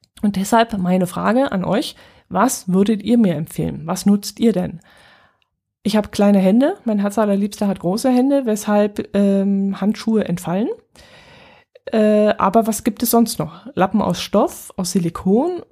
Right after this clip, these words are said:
oder was verwendet man heute? Oder gibt es etwas anderes, was ich jetzt nicht mehr auf dem Schirm habe? Also, äh,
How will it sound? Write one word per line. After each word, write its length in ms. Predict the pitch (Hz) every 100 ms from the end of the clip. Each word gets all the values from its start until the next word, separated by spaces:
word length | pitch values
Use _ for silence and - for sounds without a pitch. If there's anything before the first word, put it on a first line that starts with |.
| -
oder 180 | 214 208
was 280 | 208 -
verwendet 500 | - 214 202 202 185
man 160 | 165 165
heute? 340 | 139 - 165 - _ -
Oder 120 | 190
gibt 180 | 202 202
es 80 | 226
etwas 320 | 190 - 180
anderes, 420 | - 233 277 277
was 140 | 214 202
ich 140 | 220
jetzt 180 | 214 220
nicht 140 | 208
mehr 100 | 208
auf 140 | 196 -
dem 100 | 180
Schirm 340 | 214 247 262
habe? 400 | 247 247 254 262 - _ _ _ -
Also, 260 | 196 185 170 -
äh, 400 | - - - -